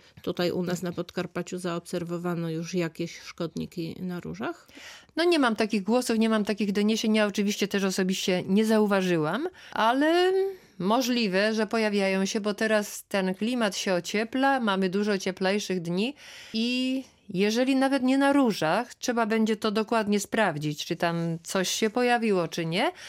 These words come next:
Speaker 2: ale to jest dobry czas, żeby zrobić zabiegi preparatami olejowymi, na przykład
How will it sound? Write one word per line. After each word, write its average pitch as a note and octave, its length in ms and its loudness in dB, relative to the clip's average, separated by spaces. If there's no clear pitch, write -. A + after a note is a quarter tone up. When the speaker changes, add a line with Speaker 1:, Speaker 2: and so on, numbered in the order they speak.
Speaker 2:
ale G3 540 2
to B3+ 120 2
jest A#3 220 2
dobry G#3 360 2
czas, A#3+ 340 0
żeby F#3+ 340 2
zrobić G3+ 460 0
zabiegi F#3+ 500 0
preparatami F#3+ 720 0
olejowymi, F3+ 600 0
na A3 120 2
przykład G#3+ 440 -2